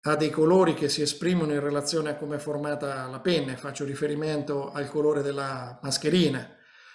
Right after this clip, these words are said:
in cui chiaramente sono stati fatti degli studi. Ricordo uno studio da, fatto da Stradi ormai quasi trenta anni fa,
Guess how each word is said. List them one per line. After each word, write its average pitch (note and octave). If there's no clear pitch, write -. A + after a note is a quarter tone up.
in C#3+
cui D#3+
chiaramente D3+
sono D3
stati C#3+
fatti D3
degli C#3
studi. D3
Ricordo C#3
uno C#3+
studio D3+
da, C#3+
fatto D3+
da C#3
Stradi D3+
ormai C3+
quasi C#3+
trenta C#3+
anni D3+
fa, D3+